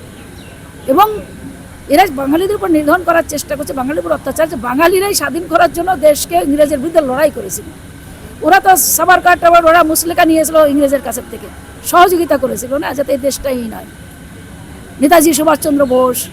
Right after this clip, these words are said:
রবীন্দ্রনাথ ঠাকুর, বিবেকানন্দ, ট্যালেন্টেড সব, অস্কার অ্যাওয়ার্ড এনে দিয়েছে বাঙালিরা, নোবেল পুরস্কার এনে দিয়েছে বাঙালিরা। তো সেই বাঙালিরা, ওদের, ওদের কাছে বাঙালিদের তো এখন ছলে বলে কৌশলে শেষ করতেই হবে।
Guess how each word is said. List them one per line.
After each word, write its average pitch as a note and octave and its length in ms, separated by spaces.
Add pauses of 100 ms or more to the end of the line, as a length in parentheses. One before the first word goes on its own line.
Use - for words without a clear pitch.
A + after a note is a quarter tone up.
(160)
রবীন্দ্রনাথ D#4+ 480
ঠাকুর, C4+ 340
বিবেকানন্দ, C4 1000
ট্যালেন্টেড D#4 640
সব, A#3+ 340 (460)
অস্কার D#4+ 380
অ্যাওয়ার্ড E4 280
এনে D#4+ 140
দিয়েছে D4 260
বাঙালিরা, A#3 580 (420)
নোবেল F#4 280
পুরস্কার F4 400
এনে D#4+ 120
দিয়েছে D4+ 180
বাঙালিরা। A#3+ 520
তো F4 60
সেই F#4 140
বাঙালিরা, E4+ 640 (400)
ওদের, F4 260 (380)
ওদের F#4 280
কাছে F4+ 240
বাঙালিদের F4 480
তো - 60
এখন F4+ 180
ছলে F4+ 260
বলে F#4 220
কৌশলে F#4+ 360
শেষ G4+ 220
করতেই F#4+ 440
হবে। F#3+ 140